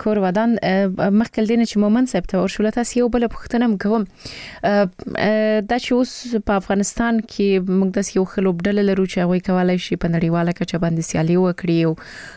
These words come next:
اه، هغه لوبډلې چې، م، دوی په نړیواله کچه باندې ډېرې مشهورې او مهمې دي،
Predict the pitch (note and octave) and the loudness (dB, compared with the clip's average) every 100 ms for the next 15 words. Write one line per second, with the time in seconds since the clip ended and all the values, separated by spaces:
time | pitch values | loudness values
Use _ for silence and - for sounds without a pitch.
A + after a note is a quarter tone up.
0 | - - D#3 D#3 D#3+ D#3 E3+ D#3+ E3+ E3 | -6 -2 0 0 0 0 0 0 0 0
1 | D#3+ - E3 D#3+ - D#3 E3 D#3+ D#3 D#3+ | -2 -2 0 0 0 -2 0 0 0 0
2 | D#3 F3 D#3+ - E3 D#3+ D#3 D#3+ D#3 D#3+ | 0 0 0 0 0 0 2 0 -2 -4
3 | - D#3+ D#3 D3+ - E3 D#3 D3+ - E3+ | -2 0 0 -2 -2 0 0 0 0 0
4 | F3+ E3+ D#3+ D#3 E3 D#3+ D#3 | 2 2 0 0 0 0 0